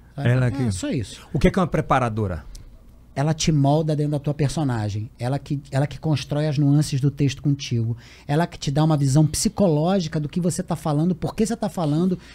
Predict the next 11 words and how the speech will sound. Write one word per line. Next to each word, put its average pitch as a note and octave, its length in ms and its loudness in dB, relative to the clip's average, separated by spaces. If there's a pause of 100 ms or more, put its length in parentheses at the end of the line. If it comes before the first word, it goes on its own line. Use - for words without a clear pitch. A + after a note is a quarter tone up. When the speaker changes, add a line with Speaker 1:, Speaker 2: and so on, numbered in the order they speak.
(120)
Speaker 1:
de C#3 180 4
onde C4 240 6
você A#3 300 0
tá G3 180 0
indo A3+ 200 4
e C4 40 2
pra G3 140 0
onde A#3+ 180 4
você B3+ 280 -2
vai. A#2+ 360 -2 (600)
Speaker 2:
Porra! A3 500 -2